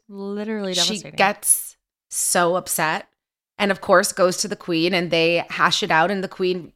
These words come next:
Speaker 2: again, it's this theme of like, "Well, this is the way that it is. Like,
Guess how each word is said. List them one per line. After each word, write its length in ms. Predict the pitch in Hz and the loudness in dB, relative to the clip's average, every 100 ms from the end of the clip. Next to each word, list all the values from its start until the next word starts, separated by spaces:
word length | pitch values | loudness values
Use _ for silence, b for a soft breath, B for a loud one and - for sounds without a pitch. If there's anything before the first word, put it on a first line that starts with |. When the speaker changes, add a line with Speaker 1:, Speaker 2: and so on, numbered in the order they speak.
| - | -6
Speaker 2:
again, 440 | 226 359 233 208 B B | 2 2 2 -4 B B
it's 180 | - - | -6 -4
this 180 | 226 214 | -4 -4
theme 280 | - 233 220 | 0 2 2
of 100 | 175 | 2
like, 220 | 175 170 | 2 2
"Well, 120 | 180 | -2
this 260 | 160 160 - | 0 0 0
is 140 | 202 | -2
the 80 | 233 | 0
way 200 | 175 151 | 2 2
that 160 | 151 196 | 2 2
it 120 | 226 | 4
is. 380 | 339 165 131 - | 4 2 0 0
Like, 320 | 160 151 - | 0 0 -8